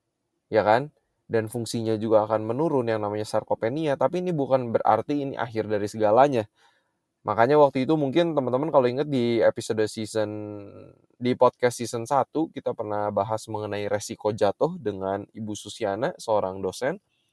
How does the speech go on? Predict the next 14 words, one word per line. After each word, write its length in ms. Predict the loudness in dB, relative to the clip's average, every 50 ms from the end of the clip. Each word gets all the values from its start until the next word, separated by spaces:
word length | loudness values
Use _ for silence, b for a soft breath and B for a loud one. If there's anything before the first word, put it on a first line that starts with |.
| _ _ _
di 240 | _ -8 -6 -6 -6
Universitas 560 | -6 -6 -8 -8 -10 -10 -8 -4 -4 -4 -4
Trisakti 480 | -4 -6 -6 -6 -6 -6 -6 -4 -4 -6
Indonesia. 480 | -6 -6 -8 -8 -8 -6 -4 -4 -4 -6 b b b b b b b b b
Beliau 240 | 0 2 2 2 2
membahas 400 | 0 2 2 2 2 2 0 2
bahwa, 360 | 4 4 4 4 2 -4 -4 _ _ _ _ _ _ _ _ _ _ _ _ _
eh, 260 | 0 2 4 4 2 0 0 0
mempertahankan 960 | 2 4 4 4 2 0 0 2 2 2 2 2 0 -2 -2 -4 -4 -6 -4 -4
massa 240 | -6 -6 -4 -4
otot 400 | -2 -2 -2 -2 -2 -2 -2 -2 -4 _ _ _ _ _ _
atau 240 | -2 0 2 2 0
melatih 560 | 2 2 0 2 2 0 -2 -2 -4 -6 -4 -2
otot, 360 | -2 -2 0 0 -2 -2